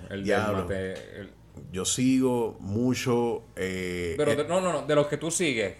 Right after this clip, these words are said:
Speaker 1: que tengan muchos seguidores.
Speaker 2: ¿Muchos seguidores?
Speaker 1: Sí.
Speaker 2: Claro, sí, mira, este, Joe Rogan.
Speaker 1: No, no, pues está bien, no, no, de los que tú sigues que son criollos,
Speaker 2: Criollos,
Speaker 1: como el de
Speaker 2: ajá,
Speaker 1: nosotros.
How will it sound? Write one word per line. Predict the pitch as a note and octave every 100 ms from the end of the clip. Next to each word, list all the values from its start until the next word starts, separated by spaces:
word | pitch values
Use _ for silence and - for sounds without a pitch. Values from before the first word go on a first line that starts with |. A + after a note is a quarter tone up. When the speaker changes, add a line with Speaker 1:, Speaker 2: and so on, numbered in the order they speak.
| -
Speaker 1:
que | B2
tengan | B2+ D3 D#3+
muchos | D#3+ D#3
seguidores. | D#3 C3 A2+ F#2 D#2 D#2 - - - - - - - -
Speaker 2:
¿Muchos | E3+ E3+ E3
seguidores? | F3 F3+ E3 G2 F2 F2 - - - - - - - - - -
Speaker 1:
Sí. | -
Speaker 2:
Claro, | F2+ F2+
sí, | - E2 D#2+
mira, | D2+ D#2+ C#2+ -
este, | - - - D2+ C#2+ C2 A#1 - - - - F2 F#2
Joe | A2 A2
Rogan. | G#2 E2+ C#2 C#2 - - - - - - - - - - - - - - - -
Speaker 1:
No, | - D#3
no, | D#3+
pues | C#3+ C3+
está | D3+
bien, | C3+
no, | C3+ C#3+
no, | C3
de | C3
los | B2
que |
tú | A#2+ C3+
sigues | E3+ F3
que | E3
son | E3+ E3+ E3+
criollos, | D3+ C3+ C3 C3+ G#2
Speaker 2:
Criollos, | E2+ A#2 C3+ B2+ G#2+
Speaker 1:
como | E2+
el | C#2
de | G#2
Speaker 2:
ajá, | G2+ A2+
Speaker 1:
nosotros. | G#2+ D#2